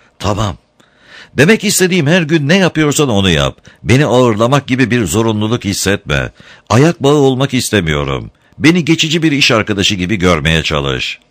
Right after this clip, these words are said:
Bu duruma alışık olmadığımı söylemeliyim. Millennium'un yayın yönetmenliğini yaparken bir sürü tehdit aldım. Ama bunlar mesleğimle ilgili şeylerdi. Şimdi ise özel bir durum söz konusu. Lanet bir adam.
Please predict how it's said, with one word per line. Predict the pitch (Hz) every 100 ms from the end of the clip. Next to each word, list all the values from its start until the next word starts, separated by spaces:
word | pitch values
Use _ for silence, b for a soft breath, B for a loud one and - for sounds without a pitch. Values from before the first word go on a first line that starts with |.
| _ _ B B B B B B
Bu | 240
duruma | 113 92 92 107
alışık | 113 120 143
olmadığımı | 139 143 120 113 123
söylemeliyim. | 123 123 104 101 92 92 78 69 B B B
Millennium'un | 117 147 156 185 165 160
yayın | 151 135 156
yönetmenliğini | 170 123 113 - 117 101 104 113
yaparken | 120 87 92 80 113 104
bir | 92 202
sürü | 165 156 160
tehdit | - 135 104 143 120
aldım. | 87 78 73 67 b b b
Ama | - 139
bunlar | 127 131 151
mesleğimle | 131 127 127 131 180 170
ilgili | 139 104 98
şeylerdi. | 90 90 78 80 76 73 71 - B B B B
Şimdi | - 202 196
ise | 214 180
özel | 160 147 185 170
bir | 175
durum | 131 123 107
söz | - 104 -
konusu. | 98 85 80 82 87
Lanet | 127 135 175 -
bir | 139
adam. | 104 87 85